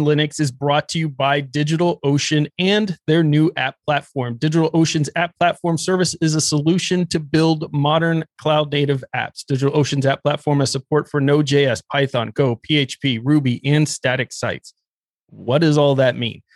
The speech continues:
Well, you simply point your GitHub or GitLab repository and let the app platform do all of the heavy lifting for you. It handles the infrastructure, app runtimes, dependencies. So you just push code into production. They do the rest of the work.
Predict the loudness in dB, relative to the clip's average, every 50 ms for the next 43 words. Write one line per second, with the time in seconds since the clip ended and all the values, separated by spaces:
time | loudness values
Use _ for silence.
0 | _ _ _ -6 -6 -4 -2 -2 -2 -2 -2 -4 -2 0 -2 -2 -2 -2 -4 -6
1 | -2 -2 -2 0 0 2 2 2 2 0 -2 -6 -6 -4 -2 -2 0 2 2 2
2 | 2 0 0 -2 0 0 0 0 0 -2 0 0 0 0 0 0 -2 -2 -4 -4
3 | -4 -4 -6 -10 -10 -6 -6 -6 -6 _ _ -2 -2 -2 -2 _ -2 0 0 2
4 | 0 0 -2 -4 -4 -6 -8 _ 0 2 4 4 4 4 2 2 0 -2 0 0
5 | 0 0 0 0 0 0 0 0 -2 -2 -4 -4 -6 -4 -4 -4 -2 0 2 2
6 | 4 2 0 -2 -4 -4 -4 -4 -2 -2 -2 -2 -2 -2 -4 -2 0 0 0 0
7 | 0 -4 -4 -2 -4 -4 -4 -4 -6 -8 -6 -4 -4 -4 _ 0 0 2 2 2
8 | 0 0 -2 -2 -2 -6 -10 -10 -2 0 2 2 2 0 0 -2 -8 -8 -8 -8
9 | -10 -8 -4 -2 -2 0 0 0 -2 -2 0 -2 -2 -2 0 0 0 2 2 0
10 | -2 -2 -4 -4 -2 0 -2 -2 -2 -2 -2 -2 0 -2 -2 -6 -8 -4 0 0
11 | 0 2 2 2 2 2 2 2 2 0 0 -4 -6 -4 -4 -2 -4 -4 -6